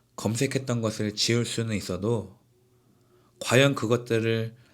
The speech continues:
내 가족 앞에서, 교회 아-, 앞에서 떳떳하게 공개할 수가 있습니까?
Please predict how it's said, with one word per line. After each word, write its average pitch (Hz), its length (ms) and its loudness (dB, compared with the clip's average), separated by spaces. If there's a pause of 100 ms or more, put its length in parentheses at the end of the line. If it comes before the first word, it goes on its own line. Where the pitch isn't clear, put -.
(160)
내 117 240 2
가족 113 360 0
앞에서, 95 560 -6 (1200)
교회 127 280 6
아-, 123 240 4
앞에서 127 680 -4 (440)
떳떳하게 139 880 0 (380)
공개할 113 440 2
수가 117 260 -6
있습니까? 95 640 -12